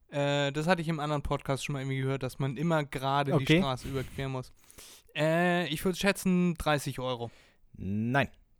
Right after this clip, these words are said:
Speaker 2: Weniger.
Speaker 1: Mehr oder weniger?
Speaker 2: Weniger.
Speaker 1: Weniger, okay. Gut, also ich hätte dreißig Euro hätte ich in Ordnung gefunden.
Speaker 2: Ja.
Speaker 1: <laughs>
Speaker 2: Ja, ehrlich gesagt, ja. Ähm, wobei ich finde, dann sollten sie eher bei Leuten, die mit Absicht langsam gehen, auch ein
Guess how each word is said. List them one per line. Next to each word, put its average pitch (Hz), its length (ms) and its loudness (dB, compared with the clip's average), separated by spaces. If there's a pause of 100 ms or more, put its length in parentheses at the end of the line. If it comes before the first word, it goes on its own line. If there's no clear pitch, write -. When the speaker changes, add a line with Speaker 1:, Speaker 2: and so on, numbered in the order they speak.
(880)
Speaker 2:
Weniger. 123 500 0
Speaker 1:
Mehr 180 180 4
oder 220 160 4
weniger? 131 380 -2
Speaker 2:
Weniger. 113 340 -4
Speaker 1:
Weniger, 135 320 -2
okay. 123 220 -16 (640)
Gut, 131 200 -4
also 139 160 0
ich 185 120 -2
hätte 190 160 4
dreißig 160 420 4
Euro 156 200 2
hätte 147 140 2
ich 143 120 -2
in 143 100 -4
Ordnung 135 320 -4
gefunden. 135 380 -6 (600)
Speaker 2:
Ja. 113 240 2
Speaker 1:
<laughs> - 40 0 (380)
Speaker 2:
Ja, 143 360 4
ehrlich 151 280 0
gesagt, 131 320 -2
ja. 165 260 0 (400)
Ähm, 143 400 -2
wobei 147 300 -2
ich 147 160 -4
finde, 151 340 0 (240)
dann 123 160 2
sollten 139 300 -2
sie 127 160 -4
eher 135 280 -2
bei 123 180 -4
Leuten, 123 440 -2
die 113 80 -2
mit 117 160 -2
Absicht 127 560 -6
langsam 131 640 2
gehen, 113 280 -2
auch 139 280 2
ein 87 160 -4